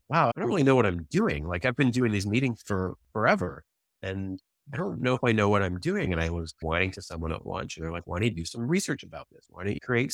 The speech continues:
some protocols for yourself like you might for field work?" So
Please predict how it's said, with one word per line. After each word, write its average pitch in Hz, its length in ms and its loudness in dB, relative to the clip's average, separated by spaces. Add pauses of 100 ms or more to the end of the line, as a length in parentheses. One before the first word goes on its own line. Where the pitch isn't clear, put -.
some 117 100 -8
protocols 110 560 4
for - 60 -6
yourself 85 400 -2
like 90 180 0
you 95 60 0
might 92 260 2
for 101 120 -2
field 151 340 2
work?" 76 240 -10 (800)
So 143 160 0